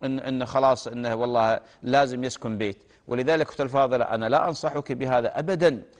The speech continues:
ولا يجوز أخذ هذا القرض، ولا يمكن أبدا تحت أي ظرف إلا في حالة واحدة. تقولي لي: "والله يا شيخ نحن الآن إن لم نأخذ هذا القرض هلكنا."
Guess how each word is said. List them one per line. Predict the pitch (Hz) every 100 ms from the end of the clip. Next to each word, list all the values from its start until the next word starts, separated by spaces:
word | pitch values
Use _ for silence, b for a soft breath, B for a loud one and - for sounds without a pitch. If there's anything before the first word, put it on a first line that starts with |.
| b -
ولا | 117 165
يجوز | 170 165 139
أخذ | 151 147
هذا | 143 139
القرض، | 135 120 123 - 139 104 - b b b -
ولا | 123 156 170
يمكن | 165 147 165 175 165 151
أبدا | 180 170 156
تحت | 147 156 -
أي | 196 196
ظرف | 170 120 151
إلا | 185 170
في | 165
حالة | 165 160
واحدة. | 147 127 101 98 101 b b -
تقولي | 120 143 160
لي: | 143
"والله | 143 147 143
يا | 131 131
شيخ | 143 135 127
نحن | 127 123
الآن | 123 - 131 120 139
إن | 143
لم | 139
نأخذ | 139 135 - 131
هذا | 131 127
القرض | 120 143 143 113
هلكنا." | 127 127 - 101